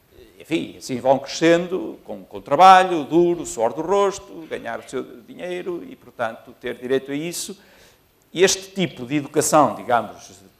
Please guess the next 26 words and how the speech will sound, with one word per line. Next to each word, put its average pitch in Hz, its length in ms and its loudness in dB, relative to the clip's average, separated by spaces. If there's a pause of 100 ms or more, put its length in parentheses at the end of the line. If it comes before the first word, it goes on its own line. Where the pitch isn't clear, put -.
tendência 123 420 -6
capitalista, 127 760 -8 (300)
<laughs> - 260 -20
em 127 160 -2
geral, 113 440 2
pode, 156 520 12 (1160)
é 120 100 -2
legítima, 117 600 -6
sem 113 240 -8
dúvida, 160 640 -4
as - 160 -18
nossas 107 260 -6
sociedades, - 1000 -4
o 92 360 -20
nosso 95 260 -12
sistema 104 320 -10
de 101 60 -16
mercado 101 340 -8
aguenta 98 380 -10
um 90 40 -14
bocado, 90 480 -8
eh, 87 140 -18 (220)
baseia-se 98 480 -8
um - 20 -20
bocado 90 340 -12
nisso, 156 360 -12